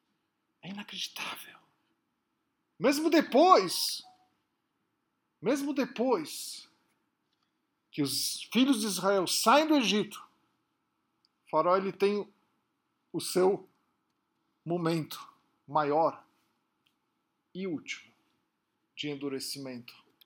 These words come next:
Êxodo capítulo quatorze,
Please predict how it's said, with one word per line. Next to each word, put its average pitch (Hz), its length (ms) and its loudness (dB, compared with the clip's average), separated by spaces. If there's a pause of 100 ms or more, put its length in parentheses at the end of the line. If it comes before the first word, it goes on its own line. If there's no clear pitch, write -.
(880)
Êxodo 143 400 -8
capítulo 135 720 -14 (380)
quatorze, 185 640 -8